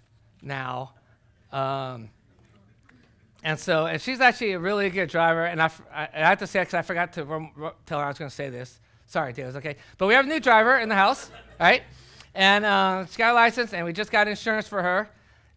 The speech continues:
Increase the liability, too, just in case. But she's actually a really good driver, and it's been very helpful in the house because we'll forget something at the store and be like, "Hey, Dale, can you go get that?" "Yes!" She'll go to the store. It's awesome. It's been awesome.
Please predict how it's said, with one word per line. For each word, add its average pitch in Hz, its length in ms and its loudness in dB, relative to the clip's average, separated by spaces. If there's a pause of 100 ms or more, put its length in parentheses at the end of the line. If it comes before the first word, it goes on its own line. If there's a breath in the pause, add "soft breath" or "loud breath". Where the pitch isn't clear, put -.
(100)
Increase 196 320 -6
the 202 60 -6
liability, 190 640 0
too, 170 240 -8
just 170 220 -14
in 185 80 -8
case. 165 300 -6 (280 loud breath)
But 180 100 0
she's 285 220 -2
actually 294 260 4
a 208 40 -4
really 240 280 2
good 196 180 -4
driver, 170 460 0 (180)
and 156 160 -4
it's 170 100 -8
been 180 180 -6
very 190 220 0
helpful 170 520 -2 (340 soft breath)
in 165 100 -6
the 160 120 -4
house 156 280 0
because 151 280 -10
we'll 160 100 -6
forget 165 280 -8
something 170 260 -6
at 151 200 -4
the - 40 -20
store 160 380 -2
and 151 100 -8
be 151 60 -12
like, 139 140 -14 (140)
"Hey, 226 100 -8
Dale, 240 200 0
can 233 120 -2
you 240 40 -8
go 247 80 -6
get 262 80 0
that?" 285 180 -4 (120)
"Yes!" - 500 -2 (280 soft breath)
She'll - 180 -14
go 165 120 -4
to 180 60 0
the 185 60 0
store. 175 160 -8
It's 185 220 -8
awesome. 175 400 2
It's - 80 -20
been 165 160 -6
awesome. 127 400 -10